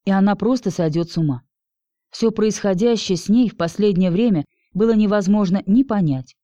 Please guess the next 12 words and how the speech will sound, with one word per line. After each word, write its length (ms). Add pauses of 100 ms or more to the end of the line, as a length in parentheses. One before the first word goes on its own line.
(120)
ни 100
объяснить 560
простыми 440
человеческими 760
словами. 540 (420)
Словно 420
над 220
ней 180
навис 380
злой 240
рок 320
и 240